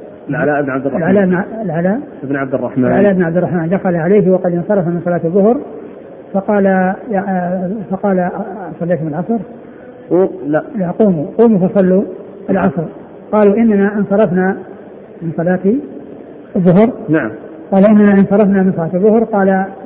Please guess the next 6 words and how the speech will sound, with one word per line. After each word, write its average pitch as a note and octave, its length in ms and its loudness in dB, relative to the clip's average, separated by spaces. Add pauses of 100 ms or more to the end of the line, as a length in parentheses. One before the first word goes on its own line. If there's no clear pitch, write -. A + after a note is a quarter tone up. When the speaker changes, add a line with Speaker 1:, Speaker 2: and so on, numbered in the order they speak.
Speaker 2:
"تلك G#3+ 280 4
صلاة F#3+ 320 2
المنافق"، F3 560 -2
يعني G3+ 300 2
تأخير A3 300 2
الصلاة، F#3+ 340 2